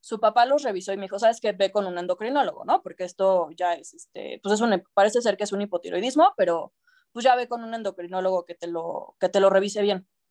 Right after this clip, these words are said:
Este, en ese entonces, te digo que yo tengo como dos, tres conocidos con problemas de tiroides. Y justo, eh, pues una amiga tal cual me dijo, "No, hombre, te tomas tu pastilla y,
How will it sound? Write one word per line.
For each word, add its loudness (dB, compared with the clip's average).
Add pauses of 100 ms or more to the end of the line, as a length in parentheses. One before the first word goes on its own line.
(1700)
Este, 0
en 6
ese 2
entonces, -2
te -6
digo -4
que -6
yo -8
tengo -4
como -6
dos, -2
tres -10
conocidos -4
con -4
problemas 0
de -6
tiroides. -2 (800)
Y -4
justo, 4
eh, -2 (400)
pues -8
una 2
amiga 4
tal 0
cual 0
me -6
dijo, -6
"No, -2
hombre, 0
te -8
tomas -6
tu -18
pastilla 2 (680)
y, -4